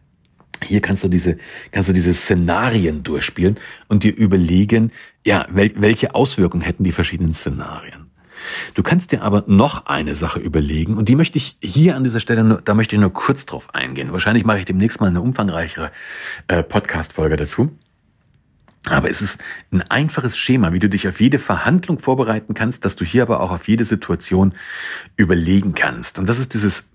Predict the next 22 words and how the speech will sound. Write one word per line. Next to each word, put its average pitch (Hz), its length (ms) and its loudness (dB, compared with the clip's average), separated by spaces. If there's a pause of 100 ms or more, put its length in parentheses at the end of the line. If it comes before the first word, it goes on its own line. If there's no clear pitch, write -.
Prinzip, 147 560 -2
wenn 127 120 2
du 110 60 4
bei 104 120 2
mir 120 320 6
mal 101 240 -2
ein 82 240 -8
Training 131 460 0
jemals 117 500 0
absolviert 104 400 -2
hast, 101 160 -4
hast 123 160 -2
du 127 40 4
das 104 100 0
vielleicht 101 240 -4
schon 95 100 -4
mal 87 80 2
gehört, 85 220 -2
das - 80 -18
ist - 80 -20
das - 120 -8
Mama-Prinzip. 92 840 -2